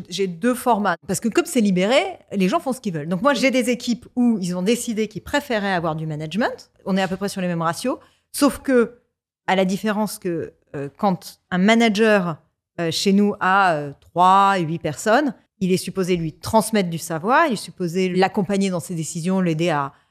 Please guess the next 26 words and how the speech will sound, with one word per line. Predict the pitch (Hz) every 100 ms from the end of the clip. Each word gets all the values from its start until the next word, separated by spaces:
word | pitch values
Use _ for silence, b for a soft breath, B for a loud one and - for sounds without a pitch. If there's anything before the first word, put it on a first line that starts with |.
| _
à | 160
discerner, | 156 156 190 165 220 320 339 b _
il | 175 190
est |
supposé, | - 190 190 175 202 202
euh, | 170
l'aider | 165 180 202
quand | 185 -
il | 160
est |
en | 160
galère, | 160 190 247 277 277 269 233
euh, | 180 175 175
mais | 196 202 285 415 - _ _ _ _ _ _
tout | 403 466
ce | -
qui | 240
peut | - 254
être | 226 226
pris | - 269
comme | 233 196
décision | 180 - 185 185 175 - _
en | 180
dessous | 165 240 254 _ _
est | 180
pris | - 196